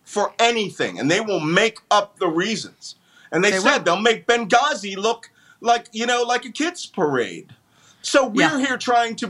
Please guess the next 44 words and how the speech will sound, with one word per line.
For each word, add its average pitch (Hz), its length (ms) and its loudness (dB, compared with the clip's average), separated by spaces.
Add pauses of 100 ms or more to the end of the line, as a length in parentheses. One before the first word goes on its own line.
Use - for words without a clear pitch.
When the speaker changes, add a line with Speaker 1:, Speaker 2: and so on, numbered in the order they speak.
Speaker 1:
when 180 240 -2
I 202 60 2
say 196 200 -2
we, 185 260 -2
I 165 100 0
mean 170 320 -4
all 214 220 2
of 151 140 -6
those 190 240 -2
who 160 160 -2
are 139 160 -2 (220)
the 147 120 0
loyal 233 600 4
Americans, 202 840 -2 (220)
the 175 100 0
true 262 420 -4
people, 226 400 -2
the 135 80 0
true - 320 -2
we 202 420 0
the 175 160 0
people, 185 500 -4 (560)
are 220 120 6
sitting 294 400 0
here 196 340 2
as 196 160 0
a 190 40 0
mi-, 202 280 2
as 202 240 2 (200)
sixty-five 294 1040 -2
percent 254 520 -2
of 220 160 0
the 240 80 -6
electorate, 233 680 0
let's 330 200 -4
call 233 240 2
it 185 140 -6
sixty, 131 400 -8
we'll 180 180 -2
give 247 160 0
them 135 220 -2 (300)
their 170 180 4
vote, 139 320 -2 (680)
right? 240 360 2